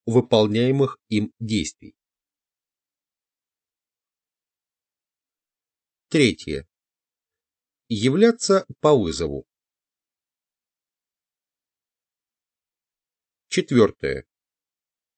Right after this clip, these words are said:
Участвовать в производстве процессуального действия, используя свои специальные знания и навыки для содействия следователю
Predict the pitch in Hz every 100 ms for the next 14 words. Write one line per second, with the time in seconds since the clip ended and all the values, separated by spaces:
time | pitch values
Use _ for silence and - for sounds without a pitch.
0 | _ _ _ _ _ - 120 - 190 -
1 | 165 156 147 - - _ - - 131 120
2 | 104 127 135 - 120 110 _ _ 117 -
3 | 120 - 123 101 87 80 82 80 139 151
4 | - 156 151 143 _ _ _ _ _ _
5 | _ _ - 131 - 220 190 156 156 131
6 | 113 120 123 127 - - - 127 - 120
7 | 101 90 87 82 139 185 170 156 143 -
8 | _ - 170 175 120 107 92 85 - -
9 | 80 76 _ _ _ _ _ _ _ -
10 | 110 98 113 107 - - 120 120 170 165
11 | - 123 117 110 - 147 135 123 113 -
12 | 107 113